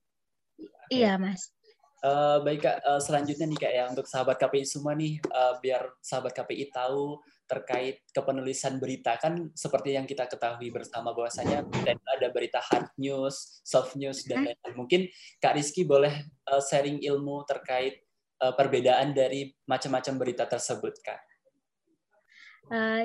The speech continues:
Speaker 2: jadi untuk hard news kan berita yang dila-, disampaikan secara langsung ya, secara ketika, eh, agenda, eh, apa, situasi itu terjadi, kita akan,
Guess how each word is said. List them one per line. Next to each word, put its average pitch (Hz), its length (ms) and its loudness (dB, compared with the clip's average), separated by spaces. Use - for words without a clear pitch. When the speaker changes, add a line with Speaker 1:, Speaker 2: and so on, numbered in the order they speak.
Speaker 2:
jadi 233 320 0
untuk 226 640 4
hard 220 320 -2
news 220 240 -4
kan 226 300 2
berita 208 500 2
yang 202 460 2
dila-, 202 420 2
disampaikan 202 800 2
secara 202 380 0
langsung 185 500 2
ya, 190 160 4
secara 180 640 -2
ketika, 185 540 -6
eh, 190 400 -2
agenda, 196 640 0
eh, 220 160 4
apa, 277 160 -4
situasi 220 600 2
itu 202 200 -2
terjadi, 202 480 0
kita 220 400 -2
akan, 247 240 2